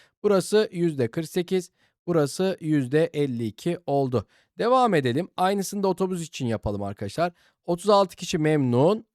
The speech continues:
E, toplam elli kişi var. O zaman yüz ile çarpınca burada yüzdelik değerini bulmuş oluyoruz. Çarptığımızda yetmiş iki yapacak. Yani yüzde yetmiş ikisi arkadaşlar memnun.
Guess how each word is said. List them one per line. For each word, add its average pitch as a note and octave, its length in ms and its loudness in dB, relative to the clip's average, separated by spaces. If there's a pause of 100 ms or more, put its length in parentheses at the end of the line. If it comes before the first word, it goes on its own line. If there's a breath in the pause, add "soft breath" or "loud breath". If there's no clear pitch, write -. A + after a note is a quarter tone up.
E, C3 140 -4
toplam E3+ 500 2
elli D#3 280 -4
kişi C#3 280 -8
var. D3 240 0 (320 soft breath)
O F3 100 -6
zaman E3+ 180 4
yüz E3 220 0
ile D3+ 120 2
çarpınca D#3 800 2
burada D#3+ 300 -2
yüzdelik D3+ 480 -2
değerini B2 400 0
bulmuş C3+ 400 -4
oluyoruz. B2 500 0 (280 soft breath)
Çarptığımızda E3 840 0
yetmiş D#3 440 -6
iki E3 160 -6
yapacak. E3 400 0
Yani D3 240 0
yüzde D#3 300 0
yetmiş E3+ 440 -2
ikisi D#3+ 280 -4
arkadaşlar G#2+ 640 -2
memnun. D#3 520 -2